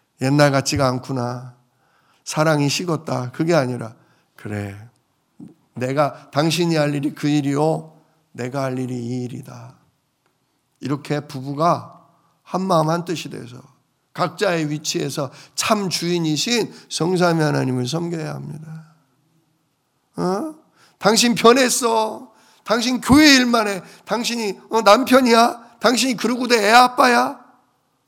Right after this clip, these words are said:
예, 그런 얘기 많이 해요. 그러면 저는 어떻게 해요? "어, 미안해. 알았어. 챙길게. 어쩌게 저쩌게."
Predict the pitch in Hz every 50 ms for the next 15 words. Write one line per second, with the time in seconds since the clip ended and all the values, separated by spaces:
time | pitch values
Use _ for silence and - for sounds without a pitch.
0 | _ _ _ _ _ _ - - - 139 135 135 139 139 143 _ _ _ - -
1 | 170 175 170 165 156 147 139 139 131 123 123 147 165 - - _ _ - 131 143
2 | 151 156 147 143 151 147 131 123 123 123 131 127 - _ _ _ _ _ - -
3 | 196 196 185 170 156 156 165 165 160 151 147 - - - _ _ - - - 151
4 | - 156 156 151 139 127 117 110 139 123 _ _ _ _ _ _ - 160 165 156
5 | 151 170 185 180 180 175 170 160 151 147 160 185 180 165 175 - 185 170 170 160
6 | 156 - - - _ - - 214 196 202 190 190 175 - - 185 175 170 165 170
7 | - - - - - - - 156 156 156 160 202 180 - - 180 165 156 156 -
8 | - 139 - - 160 - - - - -